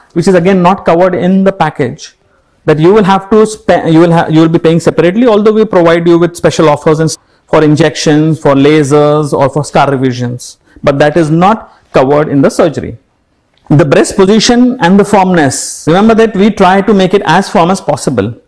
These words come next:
Okay, but obviously it is our judgment. If you try to make it too tight, the wound may not op-, uh, heal, and you may have complications which could be a disaster. So we have to make sure that it is adequately tightened, yet it allows good healing.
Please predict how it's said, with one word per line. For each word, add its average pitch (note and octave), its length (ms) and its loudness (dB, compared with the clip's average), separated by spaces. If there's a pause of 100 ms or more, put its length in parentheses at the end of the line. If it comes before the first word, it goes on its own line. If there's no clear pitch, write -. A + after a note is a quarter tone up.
(480)
Okay, E3 380 0 (200)
but D3 120 2
obviously F#3 360 2
it G3+ 100 2
is F#3+ 80 2
our F#3 160 2
judgment. F#3 480 0
If D#3+ 100 -2
you D#3+ 80 -4
try F3+ 220 2
to G#3+ 100 -2
make F3 180 0
it F3+ 180 -2
too C4 220 2
tight, G#3+ 460 0 (180)
the D#3+ 80 0
wound E3 220 2
may D#3+ 80 2
not F3+ 280 0
op-, D3+ 220 -2
uh, C#3+ 180 0
heal, G3 280 2 (200)
and D#3+ 140 2
you D#3+ 80 2
may E3+ 100 2
have F#3+ 180 0
complications F3 680 -2
which E3+ 140 -2
could D#3+ 220 -2
be E3+ 100 0 (260)
a D3 80 2
disaster. B2 580 -4 (320)
So - 160 -2
we C3+ 120 2
have E3 200 0
to C4 80 2
make G#3 160 2
sure A3+ 220 2
that G#3+ 160 2
it F#3+ 120 0
is G3+ 200 0
adequately A3 500 0
tightened, A3 560 0
yet F#3+ 160 0
it G3 120 0
allows E3+ 340 0
good F3+ 240 0
healing. C3+ 400 -6